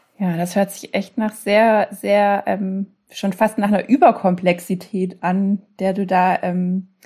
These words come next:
gegenüberstehst oder ge-, gegenübergestanden hast. Und wir hatten irgendwie im Vorgespräch so eine,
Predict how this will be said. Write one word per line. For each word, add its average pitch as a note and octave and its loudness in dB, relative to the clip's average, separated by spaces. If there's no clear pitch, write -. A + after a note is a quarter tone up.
gegenüberstehst G3 0
oder F3+ -4
ge-, F3 -8
gegenübergestanden F#3 -6
hast. G3+ -6
Und F#3+ 0
wir F#3 0
hatten A3 2
irgendwie A3 4
im A3 4
Vorgespräch A3+ 0
so G#3+ -6
eine, G#3 0